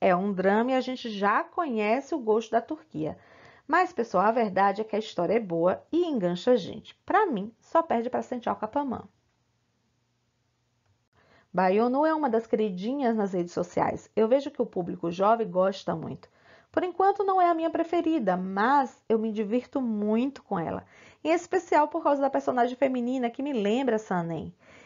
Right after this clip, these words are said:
E a atriz, gente, está dando assim um show de interpretação.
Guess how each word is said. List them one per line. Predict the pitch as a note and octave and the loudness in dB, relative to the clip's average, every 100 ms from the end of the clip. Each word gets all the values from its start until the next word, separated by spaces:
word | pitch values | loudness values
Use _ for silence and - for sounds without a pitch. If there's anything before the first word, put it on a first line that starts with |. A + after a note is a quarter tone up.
| _ | _
E | D4 | 2
a | G4 F4+ | 4 4
atriz, | E4 G3 A3+ A3+ | 0 -4 -2 -4
gente, | E3+ E3+ E3+ E3+ | -6 -6 -6 -8
está | A3+ - B3+ | -6 -2 0
dando | G#3 A3 | 0 -2
assim | A3 - | -4 -6
um | G#3 | -8
show | G#3 - - - G#3+ G#3+ G#3+ | -8 -12 -12 -2 4 4 2
de | F#3+ | -2
interpretação. | F#3+ G3 F#3+ F3+ F#3 F#3 - | -6 -6 -4 -2 -2 -6 -14